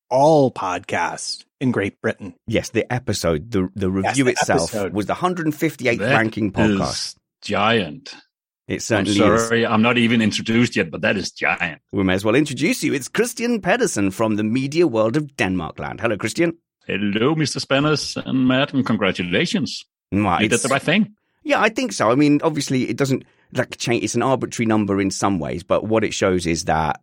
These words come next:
Speaker 2: you know, people have been sharing the show, people have been tuning in, and, uh, to those people who are newish, I just wanna say, uh, welcome to Missed Apex. We have a variety of voices on the show. We have people from Denmark land, all the way up there in the,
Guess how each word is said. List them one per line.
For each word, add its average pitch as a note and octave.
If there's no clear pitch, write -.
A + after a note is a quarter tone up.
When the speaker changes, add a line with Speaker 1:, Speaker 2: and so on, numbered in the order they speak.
Speaker 2:
you F#2+
know, F2
people F#2
have F2
been F2+
sharing G2+
the F#2+
show, G#2
people G2+
have F#2
been F#2+
tuning A2
in, D#3
and, F2
uh, F#2
to F#2+
those B2+
people A#2+
who A#2
are A2
newish, C3
I -
just A2+
wanna G#2+
say, G#2+
uh, A2
welcome A#2
to -
Missed A#2
Apex. A#2
We A#2+
have C#3
a C3
variety C3+
of B2
voices C3+
on G2
the G2
show. F2+
We F#2+
have A2
people D3
from C3
Denmark C#3+
land, D2+
all G#2+
the G2+
way F#2+
up -
there F2
in E2+
the, D#2+